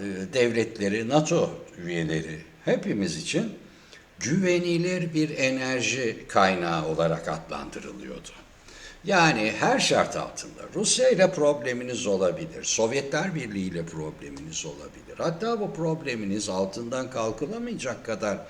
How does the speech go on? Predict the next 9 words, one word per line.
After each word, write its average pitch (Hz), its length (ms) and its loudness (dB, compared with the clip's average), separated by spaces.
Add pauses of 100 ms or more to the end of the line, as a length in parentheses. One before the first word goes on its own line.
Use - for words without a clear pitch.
(220)
sert 127 500 6
bir 104 100 -2
iklim 95 360 -6
taşıyabilir 92 760 -4
ama 127 360 4 (800)
Sovyetler 233 840 8
Birliği 175 400 2
veya 131 380 10
Rusya 135 640 2